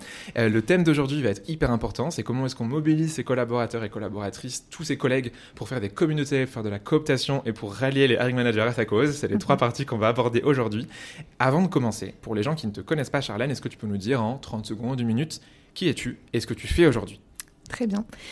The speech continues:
Speaker 2: Donc Charlène, j'ai trente ans. Je suis une amoureuse des R H depuis l'adolescence. J'ai évolué pendant huit ans dans le recrutement, donc, euh, d'abord en tant que tam,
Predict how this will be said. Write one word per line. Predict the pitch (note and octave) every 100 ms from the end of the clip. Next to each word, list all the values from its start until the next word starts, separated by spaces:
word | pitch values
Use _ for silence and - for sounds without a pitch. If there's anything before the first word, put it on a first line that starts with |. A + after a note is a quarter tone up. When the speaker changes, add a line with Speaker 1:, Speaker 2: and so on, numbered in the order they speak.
| - -
Speaker 2:
Donc | A3
Charlène, | B3+ A#3 G#3 A#3 C4
j'ai | G3+ F#3+ F3
trente | - A#3 G3
ans. | F3
Je | -
suis | F#3+
une | F#3
amoureuse | G3 G3+ G#3 G#3+ G#3
des | G3 F#3 F3 F#3
R | F#3
H | G3 F#3+
depuis | F3+ F3+ -
l'adolescence. | F#3+ G#3+ A#3+ G#3+ F#3+ A#3+ - - - - -
J'ai | F3
évolué | F3 E3+ F#3 G#3
pendant | G3+ G3
huit | F#3 G3+ A3+
ans | A3 A3
dans | G3 F#3 F3+ F3+ F3+
le | G3
recrutement, | D4+ D4+ A#3 - G#3+ E4
donc, | F3+ F3
euh, | E3
d'abord | F3 G#3+ G3+
en | F3+
tant | F#3+ F3
que | D#3+
tam, | - G#3+ E4